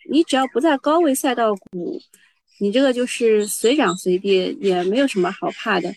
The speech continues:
最怕的就是你昨天去接了那个高位赛道股的跌停，那个有点惨的，那个是有点惨的。啊，首先我们先看一下剧本吧。啊，今天终于轮到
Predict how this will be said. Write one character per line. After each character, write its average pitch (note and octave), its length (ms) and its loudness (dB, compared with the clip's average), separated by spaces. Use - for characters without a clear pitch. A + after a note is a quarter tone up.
最 F4 160 2
怕 D#4+ 240 0
的 A#3 120 2
就 A#3+ 80 -2
是 A#3+ 120 -4
你 G#3 120 2
昨 G3 120 0
天 B3 300 0
去 A3+ 500 0
接 B3 300 2
了 G3+ 160 4
那 G3+ 180 2
个 F3+ 220 4
高 A3+ 200 2
位 A#3 100 2
赛 A#3 160 0
道 A3 160 2
股 F#3+ 160 2
的 F3+ 100 4
跌 A3 160 4
停， F3+ 360 2
那 D4 180 2
个 F#3 360 2
有 G3 160 2
点 F#3 160 4
惨 - 260 -10
的， - 120 -14
那 A#3+ 100 -8
个 G#3 80 -2
是 G3+ 140 -6
有 F3 60 0
点 C#3 180 -6
惨 - 240 -12
的。 - 80 -18
啊， - 220 -4
首 G#3 120 -4
先 B3+ 180 0
我 B3 60 0
们 A3 140 2
先 A#3+ 180 -4
看 C4 220 0
一 B3 40 -2
下 A#3+ 120 0
剧 C4 160 -2
本 G3 220 -2
吧。 G3 180 -14
啊， F3+ 240 -6
今 B3+ 260 -4
天 C4 320 0
终 D#4 240 4
于 A3+ 140 4
轮 G#3 180 4
到 A3+ 100 4